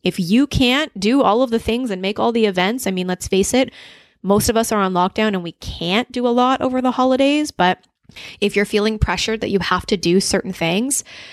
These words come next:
and it doesn't feel good to you, it's okay to say no. It really is. So I really do hope you guys spend some downtime and you slow down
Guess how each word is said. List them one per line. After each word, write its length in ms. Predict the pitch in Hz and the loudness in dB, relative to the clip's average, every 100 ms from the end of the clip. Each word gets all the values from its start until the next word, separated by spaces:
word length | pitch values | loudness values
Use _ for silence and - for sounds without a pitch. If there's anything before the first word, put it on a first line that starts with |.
| - | -4
and 100 | 208 | -2
it 120 | 208 | 0
doesn't 320 | - 175 247 - | -2 0 0 2
feel 220 | 220 202 | 2 2
good 220 | 165 156 | 0 -2
to 120 | - | 0
you, 280 | 214 247 277 269 | 2 4 4 2
it's 220 | 190 - | -4 -2
okay 520 | - 180 202 - 165 165 | 0 2 2 2 2 0
to 140 | - | -2
say 560 | 190 - 160 151 151 - - | -6 -4 -2 -2 -4 -8 -10
no. 400 | 151 143 - - - _ _ | -4 -4 -4 -8 -16 _ _
It 160 | 185 - | -2 0
really 320 | 165 151 156 | 0 0 0
is. 440 | 156 156 156 - - - - - - - | 2 0 0 -6 -10 -20 -16 -16 -12 -2
So 640 | - 190 180 185 185 - | 0 2 4 4 2 0
I 80 | 185 | 0
really 380 | 185 175 185 196 | 0 2 4 4
do 180 | 190 190 | 4 4
hope 360 | 180 185 214 | 4 2 2
you 80 | 180 | 0
guys 320 | 170 165 165 | 2 2 2
spend 480 | - - 160 165 165 | -2 -2 -2 -4 -4
some 240 | - 170 170 | -2 0 0
downtime 640 | 170 190 - 202 196 202 | 0 0 0 2 2 0
and 100 | 175 | 0
you 100 | 160 | 0
slow 360 | 160 - 180 180 | 0 2 2 2
down 460 | 170 170 185 214 | 2 2 0 0